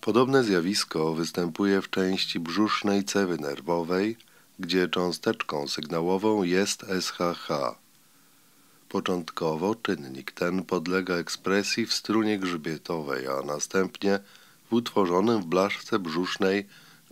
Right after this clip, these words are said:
wtórnym ośrodku sygnalizacji. Rycina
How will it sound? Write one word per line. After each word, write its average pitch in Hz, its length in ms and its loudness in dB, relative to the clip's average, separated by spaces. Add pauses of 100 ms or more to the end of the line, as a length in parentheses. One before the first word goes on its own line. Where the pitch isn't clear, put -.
(380)
wtórnym 123 560 4
ośrodku 95 560 0
sygnalizacji. 82 1040 -4 (1200)
Rycina 90 640 -2